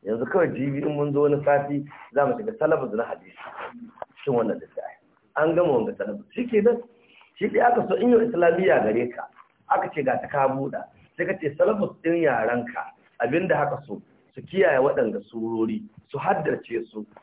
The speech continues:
su san ma'anarsu. Yan, a ce misali, yan, yan rauda, rauda ula, yan me za a ce?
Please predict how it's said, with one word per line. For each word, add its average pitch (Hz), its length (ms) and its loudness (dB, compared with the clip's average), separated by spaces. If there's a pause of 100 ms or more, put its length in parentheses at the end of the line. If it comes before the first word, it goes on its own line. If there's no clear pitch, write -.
su 131 120 -16
san 190 220 4
ma'anarsu. 117 520 -4 (420)
Yan, 180 400 2 (340)
a - 160 -4
ce 143 100 0
misali, 127 500 0
yan, 131 520 0 (640)
yan 151 520 -2
rauda, 135 640 2 (180)
rauda 127 460 2
ula, 120 340 0 (1000)
yan 156 120 4
me 151 120 2
za 139 120 2
a - 120 0
ce? - 80 -18